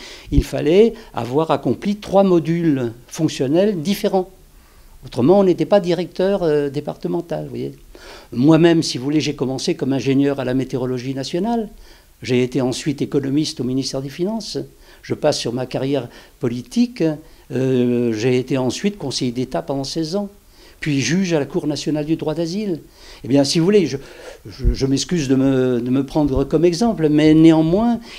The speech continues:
il me semble montrer que, d'abord que c'est possible, que la mobilité que nous avons décidé de poser dans le statut comme une garantie fondamentale, pas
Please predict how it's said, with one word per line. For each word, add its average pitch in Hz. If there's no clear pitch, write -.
il 151
me 165
semble 175
montrer 160
que, 240
d'abord 147
que -
c'est -
possible, 233
que 247
la 165
mobilité 185
que 170
nous 147
avons 143
décidé 165
de 135
poser 170
dans 160
le 170
statut 175
comme 180
une 170
garantie 214
fondamentale, 139
pas 240